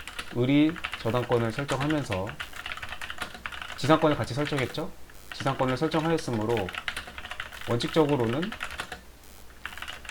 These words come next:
지상권자인 을이 토지를 사용 수익할 권리가 있다. 따라서 갑은 없다는 얘기죠.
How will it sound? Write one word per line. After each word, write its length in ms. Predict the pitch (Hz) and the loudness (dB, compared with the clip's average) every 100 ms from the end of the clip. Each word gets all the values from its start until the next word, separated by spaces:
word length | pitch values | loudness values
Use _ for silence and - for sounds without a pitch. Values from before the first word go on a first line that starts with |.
| - | -4
지상권자인 1000 | 127 143 143 139 123 123 123 151 185 220 - - - - - - | 2 4 4 2 6 6 6 4 2 -4 -12 -14 -12 -12 -10 0
을이 360 | 117 120 165 220 - - - - - - - | 4 6 4 2 -8 -14 -12 -12 -10 -12 -2
토지를 520 | 170 156 151 170 185 180 - | 2 4 4 4 2 -2 -2
사용 260 | 147 156 | 2 2
수익할 420 | 147 156 - 156 165 - - - | 2 0 4 4 2 -4 -6 0
권리가 320 | 110 113 127 | 2 4 4
있다. 340 | 92 - 92 - - - - - - - - - - - - - | 4 0 0 -2 -8 -10 -10 -10 -12 -12 -12 -10 -10 -8 0 6
따라서 240 | 185 180 | 8 8
갑은 240 | - 127 | 4 4
없다는 320 | 120 - 135 107 | 4 2 2 2
얘기죠. 400 | 95 92 107 | 0 0 -2